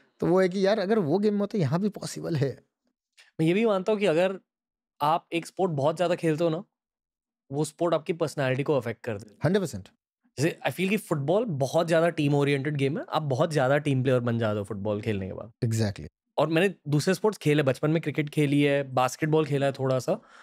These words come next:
Speaker 2: अ, हल्के से वो इंडिविजुअल स्पोर्ट्स होते हैं। टेनिस obviously एक इंडिविजुअल स्पोर्ट होता
Speaker 1: हाँ,
Speaker 2: है।
Speaker 1: ये, like, मैंने, मैंने मार्शल आर्ट करी है, तो मैं, मैं, मैं, मैंने किक बॉक्सिंग बहुत खेला है। फिर, अ, इंडिविजुअल स्पोर्ट्स में I guess मैंने लॉन टेनिस बहुत ज़्यादा किया है,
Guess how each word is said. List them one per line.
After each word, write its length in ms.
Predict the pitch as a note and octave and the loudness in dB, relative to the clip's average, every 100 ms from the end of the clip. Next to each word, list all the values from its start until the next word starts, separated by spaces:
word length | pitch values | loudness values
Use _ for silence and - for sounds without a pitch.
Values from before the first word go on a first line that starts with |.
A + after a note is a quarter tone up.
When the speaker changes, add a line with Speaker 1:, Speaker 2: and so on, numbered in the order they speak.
| - - _ D3+ | -20 -20 _ -2
Speaker 2:
अ, 160 | - - - | -2 -4 0
हल्के 500 | C#4 D#4+ E4 D#4+ C#4 | 4 4 4 2 0
से 120 | C4+ | 0
वो 180 | C4 B3+ | 2 2
इंडिविजुअल 440 | F3 E3 D#3+ D#3+ | 2 0 0 0
स्पोर्ट्स 220 | D3+ C3 | -2 -2
होते 80 | A#2+ | -2
हैं। 60 | C#3+ | 0
टेनिस 260 | F#3 F3 | 0 2
obviously 320 | E3+ C#3 D3+ D#3+ | 0 0 2 2
एक 120 | D#3 | 0
इंडिविजुअल 460 | C#3+ C#3+ D3 C#3+ | 0 2 2 0
स्पोर्ट 280 | C3 B2 A2+ | -2 -4 -4
होता 160 | F#2 G3+ | -2 -2
Speaker 1:
हाँ, 100 | D3+ | 0
Speaker 2:
है। 60 | |
Speaker 1:
ये, 120 | F3 - | 0 2
like, 200 | E3+ F3 | 0 0
मैंने, 220 | D3 D3+ | 0 0
मैंने 260 | E3 D3+ D#3 | 0 0 0
मार्शल 340 | D3 A#2+ - | 0 -2 0
आर्ट 80 | D#3 | 0
करी 220 | C3 A#2 | 2 0
है, 180 | A#2 C3 _ _ - | -2 -4 _ _ -4
तो 60 | C3+ | 0
मैं, 180 | C3+ C3+ C3+ | 0 0 -2
मैं, 120 | C3+ D3 | -2 0
मैं, 140 | C#3+ | 0
मैंने 200 | D3 D3+ | 0 0
किक 200 | D3+ D3 | 0 0
बॉक्सिंग 300 | C#3 C3+ D#3+ | 2 0 0
बहुत 180 | C3 B2 | 2 2
खेला 200 | - A#2 | 0 0
है। 120 | A2+ A#2+ - _ _ | 0 -4 -14 _ _
फिर, 360 | - B2 B2 B2 | 2 4 4 4
अ, 340 | A#2 A#2+ A#2+ A2+ _ - | 4 4 2 0 _ -2
इंडिविजुअल 360 | D3 E3 F3+ F#3 | 2 4 4 2
स्पोर्ट्स 320 | D#3 D3 D#3+ | 0 0 2
में 80 | D#3 | 2
I 160 | D3 | 4
guess 120 | D3 | 2
मैंने 160 | D3 D3 | 2 2
लॉन 180 | B2 C3 | 2 2
टेनिस 180 | E3+ D3+ | 2 4
बहुत 160 | C#3 | 4
ज़्यादा 180 | C3 B2+ | 4 2
किया 240 | A#2+ B2 | 2 0
है, 360 | A#2+ A#2 - - | 0 -2 -8 -20